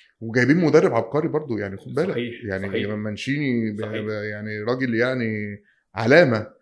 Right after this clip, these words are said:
Speaker 2: بالظبط.
Speaker 1: ف-، ف-، فواضح ان هم واخدين الموضوع جد قوي في كل المستويات،
Speaker 2: جدا،
Speaker 1: ان
Speaker 2: جدا.
Speaker 1: كان دوري ولا ان كان منتخبات.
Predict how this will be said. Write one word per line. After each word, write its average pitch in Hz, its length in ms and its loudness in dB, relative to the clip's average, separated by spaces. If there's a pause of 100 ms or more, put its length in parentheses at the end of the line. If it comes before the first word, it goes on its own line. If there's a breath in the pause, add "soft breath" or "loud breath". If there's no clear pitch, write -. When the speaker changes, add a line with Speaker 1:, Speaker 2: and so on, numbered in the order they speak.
(120)
Speaker 2:
بالظبط. 139 400 -4
Speaker 1:
ف-، - 120 -2
ف-، 104 240 0
فواضح 120 440 8
ان 143 100 4
هم 160 120 4
واخدين 139 220 4
الموضوع 147 300 2
جد 143 260 4
قوي 156 200 6
في - 80 -4
كل 165 220 6
المستويات، 135 580 6
Speaker 2:
جدا، 95 100 0 (220)
Speaker 1:
ان 120 100 0
Speaker 2:
جدا. 107 60 -6
Speaker 1:
كان 165 280 8
دوري 196 360 10
ولا 139 280 10
ان 127 60 4
كان 165 160 6
منتخبات. 131 560 4